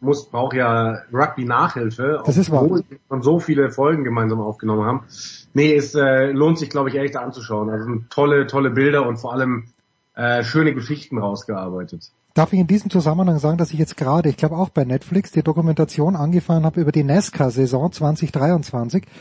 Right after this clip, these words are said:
Speaker 2: Und wenn man da mal drin ist und die, man muss die Menschen kennenlernen. Deswegen funktioniert ja auch Drive to Survive so gut. Und, äh, ist notiert, Jan, ist notiert.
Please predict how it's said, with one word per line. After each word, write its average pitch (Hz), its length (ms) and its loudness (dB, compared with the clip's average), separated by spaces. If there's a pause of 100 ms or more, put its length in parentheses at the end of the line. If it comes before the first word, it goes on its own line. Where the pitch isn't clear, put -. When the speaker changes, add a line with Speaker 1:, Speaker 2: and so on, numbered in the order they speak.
(580)
Speaker 2:
Und 143 140 2
wenn 170 140 4
man 190 80 4
da 175 100 4
mal 165 160 4
drin 185 300 2
ist 135 300 0
und 147 180 -2
die, 156 200 2 (120)
man 156 120 4
muss 214 200 4
die 208 100 2
Menschen 175 360 0
kennenlernen. 117 600 0 (100)
Deswegen 165 300 2
funktioniert 175 580 2
ja 170 120 4
auch 147 100 0
Drive 156 280 2
to 175 80 0
Survive 151 360 0
so - 160 -4
gut. 131 240 -6 (560)
Und, 165 320 2 (120)
äh, 160 460 4
ist 214 140 2
notiert, 240 400 2
Jan, 110 300 0
ist 190 220 2
notiert. 175 400 2